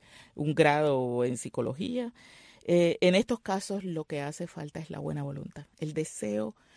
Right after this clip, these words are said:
de estar en presencia para las personas, y no solamente ante el hecho de la emergencia, sino el hecho de estar afectivamente para que la persona pueda,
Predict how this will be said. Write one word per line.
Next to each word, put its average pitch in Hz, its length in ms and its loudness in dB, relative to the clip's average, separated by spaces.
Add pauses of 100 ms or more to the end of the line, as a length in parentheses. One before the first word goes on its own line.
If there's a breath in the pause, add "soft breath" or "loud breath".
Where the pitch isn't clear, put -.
(260 soft breath)
de 156 460 4
estar 160 480 -2
en 160 140 -6
presencia 156 640 -6
para 160 200 -6
las 156 120 -4
personas, 175 600 -6
y 185 120 0
no 190 100 2
solamente 220 760 0 (220 loud breath)
ante 175 240 2
el 175 80 6
hecho 202 240 2
de 196 80 0
la 156 220 0
emergencia, 170 880 -4 (400 loud breath)
sino 175 500 0 (220)
el 156 160 0
hecho 180 260 -4
de 147 320 -6 (240)
estar 139 720 -6 (220)
afectivamente 175 1200 -6 (540 soft breath)
para 151 180 0
que 139 100 -2
la 135 140 2
persona 170 440 -8 (200)
pueda, 175 500 4